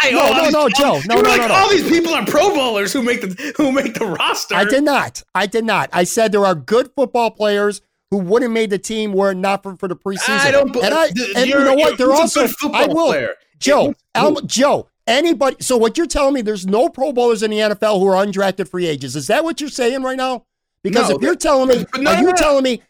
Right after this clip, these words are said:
Speaker 2: name me an undrafted free agent that's gonna go into camp and make a team without even getting to play in a preseason game?
Speaker 1: I think
Speaker 2: It ain't
Speaker 1: the
Speaker 2: gonna
Speaker 1: ma-,
Speaker 2: happen.
Speaker 1: no, because the majority of people who, who are, like, the,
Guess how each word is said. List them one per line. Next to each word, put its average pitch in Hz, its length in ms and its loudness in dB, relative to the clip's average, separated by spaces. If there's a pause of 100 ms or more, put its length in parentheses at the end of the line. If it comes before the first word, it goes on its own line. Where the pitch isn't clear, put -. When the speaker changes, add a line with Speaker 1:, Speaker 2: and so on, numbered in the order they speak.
(140)
Speaker 2:
name 285 320 2
me 320 200 4
an 262 60 2
undrafted 247 560 0
free 226 220 -2
agent 214 240 -2
that's 190 160 -4
gonna 214 140 -2
go 208 200 0
into 226 140 -4
camp 202 320 -6
and 175 80 -6
make 202 160 -4
a 196 40 -8
team 220 220 -6
without 208 280 0
even 208 180 -2
getting 208 200 -2
to 175 60 -8
play 202 180 -4
in 190 60 -4
a 175 60 -8
preseason 170 460 -8
game? 139 260 -8 (800)
Speaker 1:
I 156 160 -4
think 208 180 -4
Speaker 2:
It 185 60 0
ain't 226 120 0
Speaker 1:
the 226 60 0
Speaker 2:
gonna 220 100 2
Speaker 1:
ma-, 190 80 0
Speaker 2:
happen. 190 340 -4 (200)
Speaker 1:
no, 185 240 0
because 214 360 -2
the 254 60 -2
majority 233 580 0
of 254 100 -6
people 220 260 -4
who, 175 380 -4
who 202 180 -2
are, 185 140 0
like, 170 320 -6
the, 143 240 -6